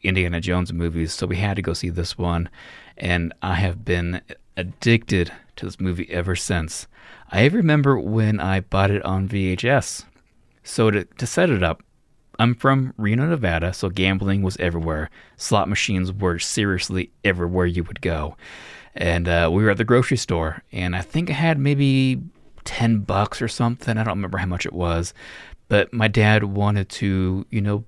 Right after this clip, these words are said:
put some into the slot machine. And, uh, he asked if he can borrow my ten dollars.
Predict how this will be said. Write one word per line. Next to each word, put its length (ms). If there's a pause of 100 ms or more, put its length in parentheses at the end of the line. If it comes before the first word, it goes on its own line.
(100)
put 160
some 180
into 160
the 140
slot 280
machine. 440 (640)
And, 260
uh, 40
he 180
asked 180
if 80
he 80
can 140
borrow 320
my 140
ten 260
dollars. 480